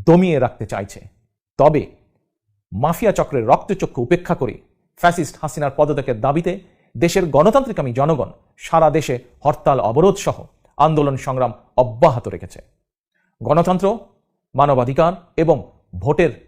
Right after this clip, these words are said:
অধিকার প্রতিষ্ঠার চলমান এই আন্দোলনে যারা হতাহত হয়েছেন, বাংলাদেশের মহান বিজয়ের এই দিনে আমি আল্লাহর দরবারে তাদের কল্যাণ কামনা করি। হতাহত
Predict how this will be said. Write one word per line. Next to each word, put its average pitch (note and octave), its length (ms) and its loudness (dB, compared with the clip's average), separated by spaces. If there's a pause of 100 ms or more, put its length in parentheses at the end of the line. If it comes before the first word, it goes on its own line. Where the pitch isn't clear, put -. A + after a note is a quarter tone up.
অধিকার F3 360 2
প্রতিষ্ঠার D#3 500 -4
চলমান D#3+ 360 2
এই C#3 60 -6
আন্দোলনে C#3+ 460 -2 (300)
যারা B2 180 0
হতাহত F#3+ 400 0
হয়েছেন, B2 400 -4 (500)
বাংলাদেশের D3 500 0
মহান D3 400 2
বিজয়ের C#3 300 0
এই B2+ 120 -2
দিনে D3 240 -2 (280)
আমি D#3+ 180 2
আল্লাহর C#3+ 420 2
দরবারে G2 300 -6 (320)
তাদের C3 200 2 (280)
কল্যাণ C3+ 400 0
কামনা G2 300 -6
করি। - 140 -18 (680)
হতাহত F3+ 320 4